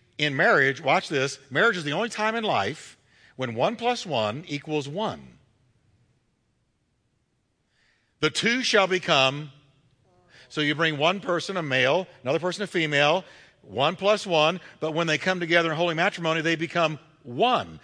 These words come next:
One plus one is one only in the context of marriage. So that if the wife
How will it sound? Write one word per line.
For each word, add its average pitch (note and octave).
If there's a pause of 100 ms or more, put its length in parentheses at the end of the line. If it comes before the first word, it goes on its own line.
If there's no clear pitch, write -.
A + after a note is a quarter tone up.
(300)
One F#3
plus G3+
one G#3
is D#3+
one F3+ (100)
only G3+
in F#3
the F3+
context F#3 (160)
of G3
marriage. A3+ (640)
So C4+
that E3 (920)
if G3 (500)
the F3
wife A#3